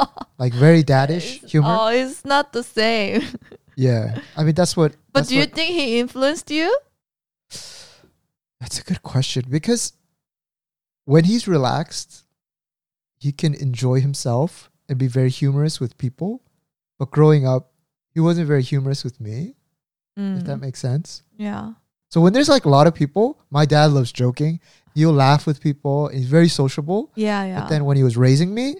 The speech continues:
Speaker 1: Oh,
Speaker 2: and
Speaker 1: in a family?
Speaker 2: in a family, he wasn't ever joking around with me.
Speaker 1: Oh.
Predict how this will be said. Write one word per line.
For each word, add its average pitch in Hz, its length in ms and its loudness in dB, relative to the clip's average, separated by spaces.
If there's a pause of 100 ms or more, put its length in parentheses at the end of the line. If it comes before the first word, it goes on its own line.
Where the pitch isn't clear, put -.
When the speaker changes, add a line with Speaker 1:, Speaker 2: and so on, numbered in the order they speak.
(140)
Speaker 1:
Oh, 190 280 -6
Speaker 2:
and 190 40 -10
Speaker 1:
in 185 140 -8
a 185 80 -10
family? 208 560 -8
Speaker 2:
in 139 100 -2
a 127 80 -4
family, 165 580 0 (800)
he - 100 -6
wasn't 185 260 2
ever 135 160 2
joking 123 340 -4
around 107 240 -4
with 120 200 -8
me. 139 300 -10
Speaker 1:
Oh. 190 440 -10